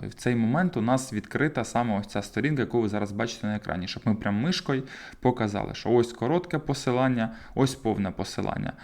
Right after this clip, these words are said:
Е, дехто записує їх, просто бере телефон і записує екран саме з телефона. І на себе, коли знімає себе, відповідно, переводить камеру.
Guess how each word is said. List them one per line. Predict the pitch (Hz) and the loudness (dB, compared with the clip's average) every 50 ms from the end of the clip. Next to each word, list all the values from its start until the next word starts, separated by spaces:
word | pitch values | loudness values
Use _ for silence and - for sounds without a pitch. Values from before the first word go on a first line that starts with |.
| - - - - - | -16 -14 -14 -6 2
Е, | 107 104 104 | 4 6 6
дехто | 104 143 175 - - - 135 | 8 8 8 6 6 2 4
записує | 117 110 110 107 - 139 135 131 - - 104 104 | 4 6 4 6 8 6 6 6 4 2 2 2
їх, | 104 107 | 0 0
просто | - - 117 113 - - 107 | 0 0 0 0 2 0 0
бере | 107 110 113 117 117 | 2 4 6 6 6
телефон | 110 - 107 107 107 107 - 156 175 196 196 190 180 - | 6 4 2 2 2 2 2 2 4 4 4 2 0 0
і | - 110 110 104 | 0 2 2 2
записує | 104 107 - - 117 110 110 - - 104 104 104 101 | 2 0 0 2 0 0 0 0 -2 -2 0 0 0
екран | 101 101 - - 110 104 104 101 101 - - - - - - | 0 0 0 2 4 4 4 2 -2 -4 -12 -18 -18 -18 -10
саме | - - 110 107 104 101 | 0 2 4 4 4 2
з | - | 0
телефона. | - - 104 104 107 107 - 110 101 95 95 95 | -2 -2 0 0 0 0 0 -2 0 0 0 -2
І | 101 101 | 0 0
на | 104 104 | 0 0
себе, | 101 - - 120 107 101 101 92 95 - - - - | 0 0 0 0 0 0 0 -2 -2 -6 -8 -10 -6
коли | - 107 104 104 | -2 0 2 2
знімає | 101 101 110 101 104 107 104 104 | 2 2 0 2 2 2 0 0
себе, | 104 - - 107 113 139 160 180 180 185 156 | -2 -2 -4 -2 2 2 2 2 0 -2 -6
відповідно, | 113 104 - - - 95 117 120 107 107 98 95 95 92 90 - - | -6 -6 -6 -8 -2 0 2 2 2 0 -2 -2 -4 -4 -6 -6 -4
переводить | - 101 104 104 107 101 92 98 - | -2 0 0 0 0 0 -2 -2 -6
камеру. | - - 98 98 95 - - 95 92 | -4 -6 -6 -6 -6 -6 -6 -8 -8